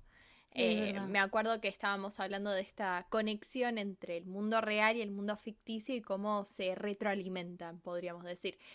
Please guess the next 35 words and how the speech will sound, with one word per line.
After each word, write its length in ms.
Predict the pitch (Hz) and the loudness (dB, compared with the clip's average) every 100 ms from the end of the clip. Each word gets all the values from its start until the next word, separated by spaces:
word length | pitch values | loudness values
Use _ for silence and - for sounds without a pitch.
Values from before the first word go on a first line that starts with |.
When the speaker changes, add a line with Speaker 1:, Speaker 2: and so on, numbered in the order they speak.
| - - - | -20 -20 -16
Speaker 2:
Y 420 | - 226 220 220 - | -4 0 2 0 2
en 100 | 254 | 0
este 240 | 277 339 | 2 0
caso, 300 | 330 359 - | 2 2 0
las, 300 | 311 247 - - | -4 -4 -10 -2
podemos 280 | 262 302 359 | 2 2 2
decir 260 | 262 302 | 0 -2
que 80 | - | -2
las 140 | 180 - | -2 -2
series 320 | 240 254 226 | -4 -4 -4
y 20 | |
las 140 | 208 - | -6 -6
películas 640 | - 202 240 247 285 285 285 | -8 -6 -4 -4 0 0 -2
de 160 | 220 220 | -4 -2
alguna 360 | 233 254 320 302 | 0 -2 -2 -2
manera 540 | 262 262 277 294 302 - | -2 -2 2 2 2 -2
moldean 640 | 220 220 214 208 254 247 | -2 0 2 2 4 4
nuestras 340 | 220 208 208 - | 2 -4 -10 -8
percepciones, 760 | 196 - 185 - 240 233 214 | -8 -6 -8 -4 -2 0 0
nuestras 400 | 208 - 180 - | -6 -4 -6 -4
ideas, 520 | 214 220 269 339 381 - _ - | -2 0 2 2 0 -8 _ -12
de 220 | 202 196 | -8 -6
manera 320 | 190 233 349 | -4 -2 -2
subconsciente, 1000 | - 208 - 160 175 175 - 208 190 170 | -4 -10 -8 -10 -10 -10 -6 -4 -4 -8
inconsciente. 760 | 180 185 170 170 - 220 185 190 | -10 -8 -10 -10 -6 -4 -4 -8
Es 100 | 226 | -4
algo 220 | 233 226 | -2 -2
que 160 | 190 | -2
no 140 | 180 208 | -2 0
nos 120 | 240 | 2
damos 240 | 220 196 | 2 0
cuenta, 300 | - 254 370 | -4 -2 0
pero 180 | - 147 | 0 -4
que 120 | 165 | -4
pasa. 440 | - 175 - - | 0 0 -2 -18